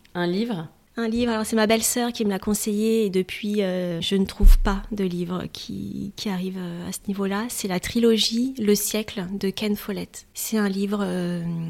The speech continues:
Speaker 2: qui parle de, de l'histoire, donc de dix-neuf, de la guerre, la Première Guerre mondiale jusqu'à nos jours, mais un peu romancé.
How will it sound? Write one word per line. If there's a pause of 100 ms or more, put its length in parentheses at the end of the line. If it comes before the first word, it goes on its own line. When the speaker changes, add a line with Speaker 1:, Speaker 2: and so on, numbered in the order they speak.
(360)
Speaker 2:
qui
parle
de,
de
l'histoire,
donc
de
dix-neuf,
de
la
guerre,
la
Première
Guerre
mondiale
jusqu'à
nos
jours, (220)
mais
un
peu
romancé.